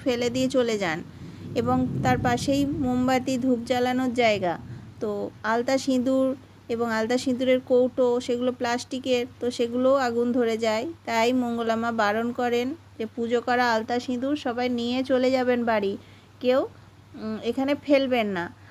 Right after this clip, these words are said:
আর পুজো করা আলতা সিঁদুর সে তো খুব ভালো, সেটা বাড়িতে রেখে দেবেন, সিঁদুরটা স-, সধবা মানুষরা পরতে পারবেন। তাই পুজো করা আলতা সিঁদুর কেউ ফেলবেন না এবং আগুনেও পোড়াবেন না। এখানে আপনারা আগুনেই সি-, আলতা সিঁদুরটা ঢেলে দিয়ে চলে যান অনেকে, তো সেটা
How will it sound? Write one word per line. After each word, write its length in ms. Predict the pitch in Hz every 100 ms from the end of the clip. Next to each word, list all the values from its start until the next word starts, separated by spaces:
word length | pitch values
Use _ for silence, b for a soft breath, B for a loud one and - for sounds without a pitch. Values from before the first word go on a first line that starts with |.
| B -
আর 160 | 196 196
পুজো 260 | 247 240 254
করা 260 | 277 285
আলতা 220 | 254 262
সিঁদুর 280 | 262 277 285
সে 120 | 262 247
তো 120 | 262
খুব 240 | 302 254
ভালো, 420 | 233 285 277 196
সেটা 380 | 214 233 254 254
বাড়িতে 460 | 240 233 233 247 262
রেখে 240 | 240 262
দেবেন, 360 | 254 247 254 254
সিঁদুরটা 560 | - 226 240 240 247
স-, 340 | 247 220 208 -
সধবা 400 | 233 214 254 240
মানুষরা 420 | 240 240 247 254
পরতে 360 | 254 262 254 247
পারবেন। 400 | 214 185 185 202 B B B B
তাই 260 | 220 233 294 - -
পুজো 240 | 247 247 254
করা 200 | 262 262
আলতা 220 | 233 247 247
সিঁদুর 300 | 254 269 285
কেউ 220 | 262 277 285
ফেলবেন 380 | 247 240 247 254
না 200 | 254 269
এবং 240 | 254 262
আগুনেও 460 | - 233 254 285 294
পোড়াবেন 440 | 269 226 214 214
না। 100 | 208
এখানে 300 | 233 269 254
আপনারা 300 | 247 254 254 247
আগুনেই 380 | 226 240 254 294
সি-, 180 | 277
আলতা 280 | - 220 240
সিঁদুরটা 360 | 254 233 247 240
ঢেলে 300 | 254 233 233
দিয়ে 160 | 254
চলে 280 | 240 240 214
যান 200 | 190 185
অনেকে, 360 | 180 175 175 180 B B B
তো 80 | 247
সেটা 240 | 247 240